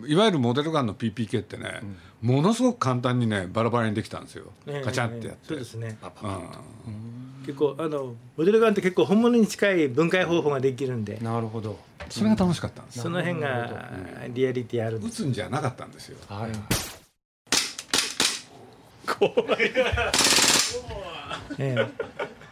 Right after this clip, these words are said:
Speaker 1: すごいっすね、これ。
Speaker 2: 本当に撃たれてるみたいな気がしますよ、これ。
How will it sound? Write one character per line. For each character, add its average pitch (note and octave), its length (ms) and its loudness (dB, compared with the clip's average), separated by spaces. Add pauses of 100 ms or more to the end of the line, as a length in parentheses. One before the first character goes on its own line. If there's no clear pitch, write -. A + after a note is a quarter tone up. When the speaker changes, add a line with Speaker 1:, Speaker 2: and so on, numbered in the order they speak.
(600)
Speaker 1:
す - 260 -10
ご - 220 -8
い - 20 -2
っ D#3 40 -2
す F2 180 -6
ね、 - 100 -12
こ - 100 -14
れ。 - 60 -12 (3000)
Speaker 2:
本 F3 120 -4
当 G#3 80 2
に D3 80 2
撃 C#3+ 60 2
た F#3 120 0
れ A#3+ 80 4
て C#3+ 120 -2
る A2 60 -2
み G2+ 60 -10
た A2 80 -4
い F#2+ 40 -2
な F#2 40 -10
気 A2+ 80 -6
が A2 60 0
し B2 120 -6
ま A#2 100 0
す F#2+ 40 -8
よ、 F#2+ 60 -12
こ F#2+ 140 -14
れ。 - 60 -20